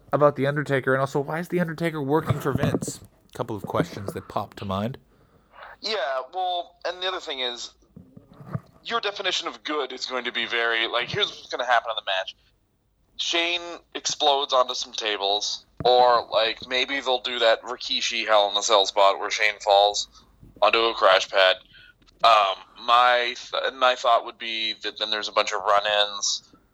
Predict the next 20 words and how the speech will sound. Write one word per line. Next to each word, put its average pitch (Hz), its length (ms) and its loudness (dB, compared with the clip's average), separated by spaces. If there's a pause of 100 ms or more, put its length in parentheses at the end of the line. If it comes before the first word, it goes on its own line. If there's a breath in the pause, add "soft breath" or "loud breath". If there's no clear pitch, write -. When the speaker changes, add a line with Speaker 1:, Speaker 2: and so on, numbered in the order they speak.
Speaker 2:
Um, 98 720 2 (200)
you 123 160 -6
get 120 140 2
a - 20 -2
surprise. 104 500 -2
It, 120 140 2 (120)
Vince 139 260 -2
will 143 80 -6
come 123 240 0
out, 107 400 2 (140)
s-, - 180 -8 (580)
s-, - 180 -6
big 156 340 -4
sma-, 131 400 2
schmoz 113 420 4
ending, 104 380 -2
that 104 160 4
type 104 180 -6
of 101 80 -10
thing. 98 320 0